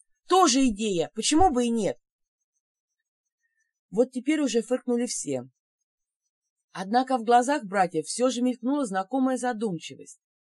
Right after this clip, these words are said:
и я мысленно перевела дух. Если они согласятся или откорректируют идею с отвлечением внимания, то можно сказать, что план принят и одобрен. Оборотни не будут перечить.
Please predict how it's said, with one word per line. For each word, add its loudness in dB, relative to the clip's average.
и -8
я 2
мысленно -2
перевела -2
дух. -10
Если -4
они 4
согласятся -4
или -4
откорректируют -2
идею -4
с -8
отвлечением -6
внимания, -4
то 0
можно 0
сказать, -4
что -8
план 4
принят -4
и -4
одобрен. -6
Оборотни 0
не 2
будут -2
перечить. -8